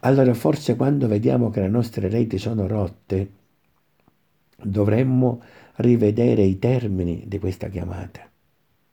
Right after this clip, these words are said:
Perché noi, quando riceviamo la chiamata e seguiamo Gesù,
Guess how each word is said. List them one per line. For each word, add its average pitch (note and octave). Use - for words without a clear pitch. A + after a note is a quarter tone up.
Perché G#2
noi, B2+
quando C3
riceviamo B2
la G2
chiamata G2
e G#2+
seguiamo G#2
Gesù, G2+